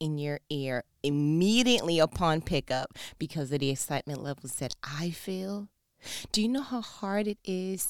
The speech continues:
to just restrict that? Okay? Yeah, it's an art,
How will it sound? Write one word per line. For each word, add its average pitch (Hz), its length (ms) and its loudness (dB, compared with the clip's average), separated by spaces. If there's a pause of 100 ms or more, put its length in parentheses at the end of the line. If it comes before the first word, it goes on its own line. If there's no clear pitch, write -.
(100)
to 185 500 -4 (340)
just - 300 -2 (220)
restrict - 680 0
that? 254 460 -6 (240)
Okay? 240 320 0 (840)
Yeah, 233 380 4 (1120)
it's 269 160 8
an 311 160 6
art, 226 440 4